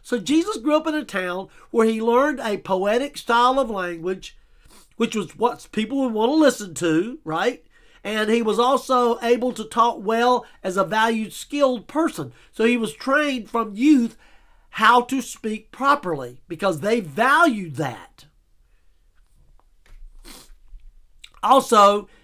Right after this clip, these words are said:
young Jewish men were expected to be literate. They were expected to be able to read. The queen, Jewish queen Salome Alexandria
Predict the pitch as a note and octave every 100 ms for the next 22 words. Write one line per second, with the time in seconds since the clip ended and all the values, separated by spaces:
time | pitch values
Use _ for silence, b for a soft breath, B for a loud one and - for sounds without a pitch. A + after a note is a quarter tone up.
0 | b G3+ D4+ D#4 B3+ C4+ A#3+ G#3+ D4 D4
1 | B3+ G#3+ G#3+ - B3 A#3+ G#3+ A3 A#3+ A3+
2 | E4 D#4+ D#3 - _ - - A3+ A#3 -
3 | A#3 E4+ C#4+ B3+ A#3+ B3+ A#3+ C4+ G4+ A3+
4 | C3 b b b b b D#3 A#3 A#3 G3
5 | - - D4+ E4 D#4+ D4 - - C#3+ C4
6 | F4+ E4 - C#4+ D4 C#4+ B3+ - A#3 B3
7 | C4+ C#4+ C#4 A#3+ B3+ F#3 A3+ A#3 A3+ E3
8 | C#3 C3 C#3